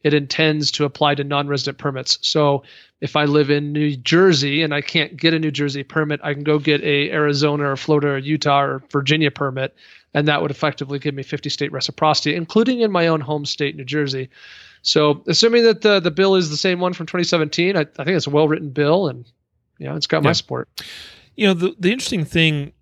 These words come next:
Speaker 2: that we get into when we talk about national reciprocity, right, is kind of this, this balance or this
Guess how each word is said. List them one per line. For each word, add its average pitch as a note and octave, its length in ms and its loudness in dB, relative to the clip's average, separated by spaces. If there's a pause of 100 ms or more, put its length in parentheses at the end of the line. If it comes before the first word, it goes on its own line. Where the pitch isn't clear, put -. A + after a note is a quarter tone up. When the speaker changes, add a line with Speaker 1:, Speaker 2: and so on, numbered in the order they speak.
Speaker 2:
that D3 160 -4
we C3 100 0
get C3 160 4
into C3+ 420 0
when A2+ 80 -4
we A2+ 80 -4
talk C3 160 -2
about B2 160 -4
national A#2+ 320 -4
reciprocity, G#2+ 580 -4
right, G2+ 280 0
is A2+ 220 0
kind C3+ 220 -4
of A#2+ 120 -4
this, A#2 420 2 (1300)
this B2 260 0
balance A#2 680 2
or A2 140 -4
this G#2+ 400 0